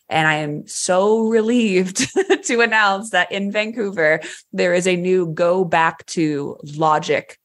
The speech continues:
action within Flow Designer. So not only does this allow you to go backwards to basically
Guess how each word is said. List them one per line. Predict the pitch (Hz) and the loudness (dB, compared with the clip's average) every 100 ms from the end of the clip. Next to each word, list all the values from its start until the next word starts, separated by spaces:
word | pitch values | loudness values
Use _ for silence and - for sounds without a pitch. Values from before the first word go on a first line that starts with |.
| _ _ | _ _
action | - 147 - - - - 170 | 0 0 0 -6 -6 -6 -4
within | 160 160 170 170 165 160 - | -4 -2 0 2 2 -2 -8
Flow | - 139 | -4 -2
Designer. | 139 147 - - - - | 0 -2 -4 -6 -8 -8
So | - 160 165 - - 220 | 0 2 2 -4 -10 0
not | 208 233 | 2 2
only | 208 226 277 | 2 0 2
does | 233 202 | 2 2
this | 185 | 0
allow | 180 165 | 0 2
you | 170 | 2
to | 170 | 0
go | 170 165 | 0 0
backwards | 156 160 185 190 - - 160 151 160 - - | 0 0 2 2 -2 -4 -2 0 -4 -8 -14
to | 180 165 160 _ | -8 -8 -10 _
basically | 170 165 170 160 165 160 160 | -2 -2 -2 -2 0 0 -2